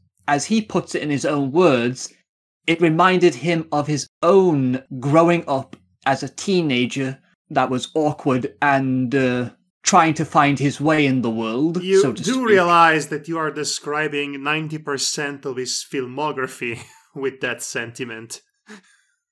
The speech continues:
Speaker 1: It's a sentiment he has basically, has been
Speaker 2: He
Speaker 1: on
Speaker 2: has
Speaker 1: record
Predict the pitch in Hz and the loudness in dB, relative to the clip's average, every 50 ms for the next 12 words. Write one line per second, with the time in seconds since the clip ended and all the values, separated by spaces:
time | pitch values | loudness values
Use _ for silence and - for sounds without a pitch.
0 | _ _ _ _ _ _ - 165 143 139 - - - - - - 185 208 208 - | _ _ _ _ _ _ -6 -4 -4 -4 -4 -4 -4 -2 2 4 6 6 6 6
1 | 208 226 247 226 214 - - - - 185 185 175 - 175 156 - - - 180 185 | 6 6 6 6 4 0 -6 -6 -4 -4 -2 2 2 2 2 2 4 4 4 4
2 | 185 - 208 208 - 202 202 196 196 196 196 190 - - 151 151 127 - - 160 | 4 2 -2 0 2 4 4 4 4 2 0 -2 -6 -8 -6 -6 -6 -2 -2 -2
3 | - 147 190 185 180 170 165 160 175 185 - | 0 2 4 4 6 6 4 2 0 0 4